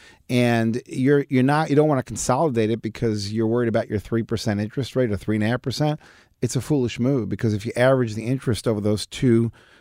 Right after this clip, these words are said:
debts, it's way, way above ten, twenty percent that you're paying overall. So you gotta be smart financially and make the best move. And remember, money's there for quality of life. It's not there just to save money. If you,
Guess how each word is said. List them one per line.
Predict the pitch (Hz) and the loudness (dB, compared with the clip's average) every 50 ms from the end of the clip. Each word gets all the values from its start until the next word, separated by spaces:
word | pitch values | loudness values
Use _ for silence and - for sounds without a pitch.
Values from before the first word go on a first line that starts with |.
| _ _ - - | _ _ -10 -2
debts, | 98 120 131 170 175 127 123 - - - - | 2 4 6 6 6 4 0 -2 -6 -8 -4
it's | - 143 135 - | -4 -4 -2 -2
way, | 113 110 113 117 120 127 147 180 185 | -2 0 2 4 4 6 6 4 4
way | 160 151 135 123 | 4 2 2 2
above | 117 113 101 104 113 107 104 104 104 101 - - _ _ _ _ _ - | 0 0 2 2 4 4 4 4 2 -2 -6 -12 _ _ _ _ _ -6
ten, | - - 123 117 117 107 | -2 0 0 0 0 -2
twenty | - - 123 113 110 107 | -4 -4 -2 -2 0 -2
percent | 98 - 110 104 - - 117 104 98 | -2 -2 -4 -4 0 0 0 0 0
that | 110 98 - - | -2 -4 -4 -4
you're | 101 | 0
paying | - - 113 104 98 107 | 0 0 0 0 -4 -4
overall. | 98 101 95 95 101 104 101 101 107 110 104 101 | -4 -4 -4 -2 -2 0 2 4 4 4 2 0
So | 104 - - 135 120 113 110 - - - _ _ | -2 -2 2 2 2 2 2 -2 -14 -20 _ _
you | - 165 | -6 -2
gotta | 160 226 240 214 180 | 0 2 2 2 0
be | 156 151 | 0 -2
smart | - - - 160 156 156 156 - | -4 -4 -4 -2 -2 -2 -2 -4
financially | - - 143 131 135 135 123 - 139 123 | -4 -4 -2 -2 -2 -2 -2 -2 -2 -2
and | 117 | 0
make | 117 113 104 - | 0 -2 -2 -4
the | 110 | -6
best | 95 98 113 120 123 - - | -2 0 0 0 0 -2 -4
move. | 127 120 131 143 170 185 170 - - - - - _ - | -2 0 2 2 2 0 -2 -6 -16 -20 -20 -16 _ -2
And | 135 147 | 0 2
remember, | 156 170 196 208 196 156 139 113 | 2 4 4 4 4 4 4 4
money's | 117 131 160 208 240 214 175 143 | 4 2 4 4 2 2 2 2
there | 135 147 139 143 143 | 2 2 4 4 2
for | - 135 | 0 -4
quality | - - - 143 135 127 127 123 113 113 | -8 -4 -2 0 2 2 0 0 0 0
of | 107 98 104 | 0 0 0
life. | 104 98 98 95 - - - | 0 0 0 -2 -6 -8 -14
It's | 101 107 - - | -12 -10 -4 0
not | 135 147 170 156 135 117 113 | 0 0 0 0 -4 -6 0
there | 120 135 135 135 123 120 | 2 4 4 4 4 2
just | 110 104 127 113 - - | 0 -2 -6 -8 -6 -6
to | - 120 117 98 | -6 -6 -6 -4
save | - - - - 143 131 127 127 110 110 | -4 -6 -2 0 2 2 2 0 -2 -4
money. | 110 101 101 98 107 | -6 -6 -8 -8 -10
If | 101 - 127 | -6 -2 0
you, | 123 113 | -2 -2